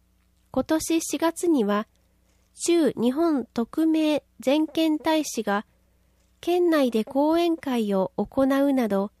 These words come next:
経済面での交流も進めています。問い合わせ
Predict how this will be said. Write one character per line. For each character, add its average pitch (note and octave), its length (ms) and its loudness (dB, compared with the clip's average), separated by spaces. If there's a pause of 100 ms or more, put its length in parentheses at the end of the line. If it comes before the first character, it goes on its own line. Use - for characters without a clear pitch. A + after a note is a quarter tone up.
(600)
経 E4+ 240 0
済 F4+ 300 0
面 D4 240 2
で C4+ 100 2
の B3 180 2
交 B3+ 280 2
流 C4+ 240 0
も C4 160 0
進 B3 300 -4
め B3 120 2
て B3 140 -2
い A3+ 100 2
ま A3 180 0
す。 - 200 -12 (2750)
問 D4 240 2
い D4+ 60 2
合 C#4+ 80 2
わ C#4 140 0
せ C4 340 -2